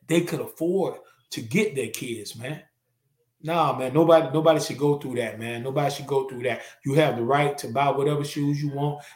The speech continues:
pay how much you want, man, but please don't ridicule people about what they got on their feet and what they got on their back.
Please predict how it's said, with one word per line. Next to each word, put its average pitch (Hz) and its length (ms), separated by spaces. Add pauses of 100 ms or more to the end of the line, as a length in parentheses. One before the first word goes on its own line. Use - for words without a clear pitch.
(120)
pay 151 140
how 151 180
much 143 260
you 147 60
want, 143 280
man, 139 200
but 117 160
please 143 260
don't 131 160
ridicule 123 400
people 117 260
about 110 260 (340)
what 120 100
they 117 80
got 113 220
on 110 100
their 104 220
feet 113 240
and 104 80
what 107 80
they 104 80
got 107 160
on 98 100
their 95 120
back. - 360